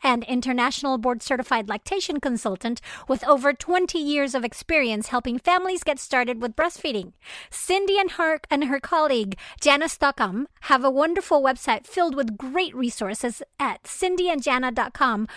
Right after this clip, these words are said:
where they also answer new parents' questions. Cindy, welcome. I'm so happy to have you here on the show today. It is definitely an honor.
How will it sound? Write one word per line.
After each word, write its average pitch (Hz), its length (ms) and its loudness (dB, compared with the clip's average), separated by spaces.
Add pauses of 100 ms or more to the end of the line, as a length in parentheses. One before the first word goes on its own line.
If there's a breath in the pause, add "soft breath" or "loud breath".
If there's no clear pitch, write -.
(160 loud breath)
where 294 220 6
they 277 160 4
also 294 340 2
answer 277 340 2
new 269 160 2
parents' 254 320 0
questions. - 640 -2 (420 soft breath)
Cindy, 392 540 2
welcome. 339 460 4
I'm 240 140 0
so 370 440 6
happy 359 560 2
to 320 80 4
have 285 220 0
you 302 80 2
here 277 160 4
on 262 100 2
the 269 80 2
show 330 320 2
today. 196 580 0
It 262 160 4
is 285 440 0
definitely 294 460 2
an 285 100 2
honor. 294 360 2